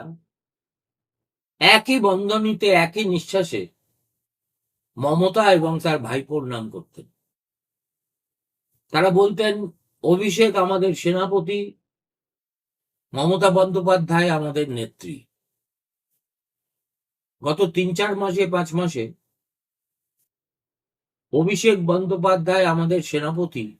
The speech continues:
কোনো তৃণমূল নেতার মুখে আপনারা এইরকম একটা বাক্য শুনেছেন কি? দেখুন, অবশ্য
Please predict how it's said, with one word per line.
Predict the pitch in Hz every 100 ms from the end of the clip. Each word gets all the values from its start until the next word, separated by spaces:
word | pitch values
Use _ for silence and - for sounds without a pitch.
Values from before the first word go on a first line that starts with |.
| _ _ _ _ _ _ _ _ _ _ _ _ _
কোনো | 196 202 226 247 170
তৃণমূল | 202 202 208 208 202
নেতার | 185 175 190
মুখে | 175 165 156 120 - _ _ _ _ _ _ _ _ _ _ _ _ -
আপনারা | 117 151 170 175 170 165 - _ _ _ _ _ _ _ _ _ _ _
এইরকম | 143 170 170 165 165
একটা | 165 - 151
বাক্য | 139 135 - 156
শুনেছেন | - 147 151 202 175
কি? | 170 _ _ _ _ _ _ _ _ _ _ _ _ _ _ _ _ _ _ 120
দেখুন, | 196 226 247 165 180 _ _ _ _ _ _ _ _ _ _ _ - _ _ _ _ _ _ _ -
অবশ্য | 214 240